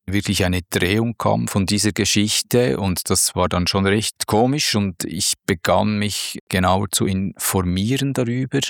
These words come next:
und ich hatte vielleicht einen gewissen Vorteil, da ich für eine der größten universitären Spitalgruppen der Schweiz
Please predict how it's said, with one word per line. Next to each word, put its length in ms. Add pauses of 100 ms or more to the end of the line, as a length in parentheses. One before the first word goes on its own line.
(840)
und 800
ich 440
hatte 440
vielleicht 500
einen 140
gewissen 480
Vorteil, 640
da 220
ich 420
für 420 (380)
eine 320
der 140
größten 560
universitären 1080
Spitalgruppen 960
der 80
Schweiz 720